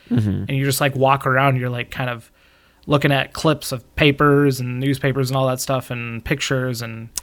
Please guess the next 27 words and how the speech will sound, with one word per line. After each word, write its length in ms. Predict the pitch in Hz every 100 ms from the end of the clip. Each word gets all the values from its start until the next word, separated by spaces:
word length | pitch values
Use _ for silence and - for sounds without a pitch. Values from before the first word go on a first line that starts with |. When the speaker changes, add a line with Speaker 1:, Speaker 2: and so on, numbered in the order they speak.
| -
Speaker 1:
And 120 | 131
seeing, 260 | - 165
Speaker 2:
yeah. 140 | 147 113
Speaker 1:
like, 260 | 117 107 - - - 120
for 160 | 170
me, 460 | 165 156 180 220 214
like, 320 | 147 127 101
as 200 | - 117
someone 580 | - 143 143 139 135 131
who's, 400 | 123 117 117 110
again, 480 | 117 120 110 104 76 _ 101
in 160 | 117
a 60 | 123
similar 320 | - 160 127
boat 500 | 107 107 104 101 104 _ _
of, 160 | 104
like, 140 | 98 98
a 60 |
new 420 | 101 120 135 139 127
Resident 340 | 120 113 113 110
Evil 160 | 101
fan, 600 | 101 110 104 98 98 101 95 _ _ _ _ _
uh, 60 | 226
Speaker 2:
Yeah. 200 | 208 196
Speaker 1:
I 100 | 123
don't 160 | 127 139
have, 400 | 123 120 110 101